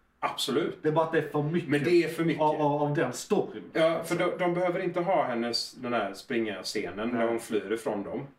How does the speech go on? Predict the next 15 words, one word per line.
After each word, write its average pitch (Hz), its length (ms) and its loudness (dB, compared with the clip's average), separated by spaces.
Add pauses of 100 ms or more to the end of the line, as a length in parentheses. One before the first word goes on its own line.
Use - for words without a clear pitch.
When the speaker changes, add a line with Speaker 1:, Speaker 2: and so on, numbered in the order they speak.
(340)
Speaker 1:
Eh, 120 300 -2
de 131 160 -2
behöver 135 220 0
inte 147 260 -2
ha 127 320 2
scenen 104 420 -4
när, 107 240 -6
när 120 200 -6
de, 117 260 -2 (360)
jag 127 80 -12
vet 143 160 -12
inte - 160 -6
om 143 80 -4
de, 139 220 -4 (300)
de, 165 60 -8